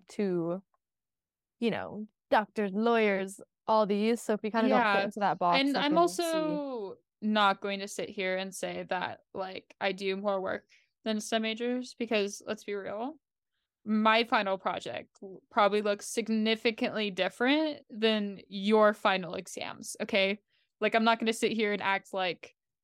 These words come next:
Speaker 2: "Oh yeah, what I'm doing is so difficult." Like, sometimes it's hard, but a lot of times it's fun, it's interesting. Um, but it's a lot of critical thinking. Like, a lot of my work involves,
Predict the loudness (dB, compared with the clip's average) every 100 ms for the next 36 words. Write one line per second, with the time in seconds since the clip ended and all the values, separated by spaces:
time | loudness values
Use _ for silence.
0 | _ 0 4 4 4 2 2 0 0 -2
1 | -2 -2 -6 -8 -10 -12 -12 -4 0 0
2 | -2 -4 -2 -4 -2 4 4 4 2 2
3 | 0 -12 _ _ _ -10 -8 -4 -4 -4
4 | -6 -4 -4 -2 -6 -6 0 2 2 -4
5 | -10 0 4 4 2 -2 -2 -6 -12 -2
6 | -2 -2 -6 -12 -16 -8 -8 -6 -8 -8
7 | -10 -14 _ _ _ _ 0 0 0 0
8 | 4 4 4 2 -2 -4 -4 -4 -8 -8
9 | -6 -4 -4 -6 -10 _ _ 2 2 0
10 | -10 _ _ _ 0 4 6 4 0 -4
11 | -2 4 4 4 0 -4 -4 -2 -2 -4
12 | -8 -8 -2 0 0 -2 -6 -14 -10 -10